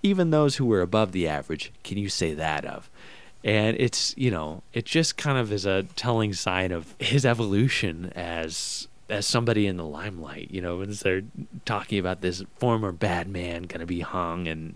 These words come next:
now talking about how amazing his stories are. But on March fourteenth, nineteen thirteen, an article in Salt Lake City, Utah proclaimed, "Diamond Field Jack Davis is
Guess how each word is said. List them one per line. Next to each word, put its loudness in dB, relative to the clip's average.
now -4
talking -2
about 4
how 4
amazing -2
his -4
stories 2
are. -4
But 2
on -6
March 4
fourteenth, 0
nineteen -2
thirteen, 0
an -6
article 0
in -8
Salt 2
Lake -2
City, -2
Utah -2
proclaimed, -6
"Diamond 4
Field 4
Jack 2
Davis 2
is -6